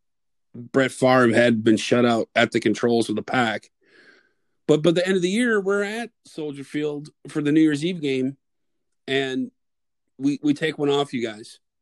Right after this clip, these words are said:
when we had no business doing it, you know? And the, the game you're referring to, uh, end of two thousand eighteen, there was a shot in the second half where, because of Matt Nagy's play calling, here it is,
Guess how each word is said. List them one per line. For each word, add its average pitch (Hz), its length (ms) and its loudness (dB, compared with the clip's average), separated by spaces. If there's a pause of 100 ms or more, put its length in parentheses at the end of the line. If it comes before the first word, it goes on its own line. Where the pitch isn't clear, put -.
when 127 180 0
we 131 100 4
had 127 120 -2
no 120 100 -2
business 117 320 -2
doing 113 240 -2
it, - 80 -16 (760)
you 120 100 -4
know? 120 240 -4 (760)
And 135 460 0 (340)
the, 147 460 0 (260)
the 147 140 0
game 165 300 2
you're 170 80 4
referring 160 480 -2
to, 147 380 0 (180)
uh, 131 260 -4 (160)
end 139 160 0
of 131 60 -6
two 147 120 -6
thousand 135 280 -4
eighteen, 147 540 0 (1300)
there 170 120 4
was 214 120 0
a 151 60 -2
shot 156 380 -8
in 156 80 -6
the 151 60 -2
second 151 360 -6
half 151 340 -2
where, 135 340 -6
because 131 460 -6
of 117 240 -6
Matt 131 260 -4
Nagy's 131 360 -6
play 143 200 -4
calling, 123 380 -4
here 139 240 -4
it 139 80 -4
is, 131 340 -6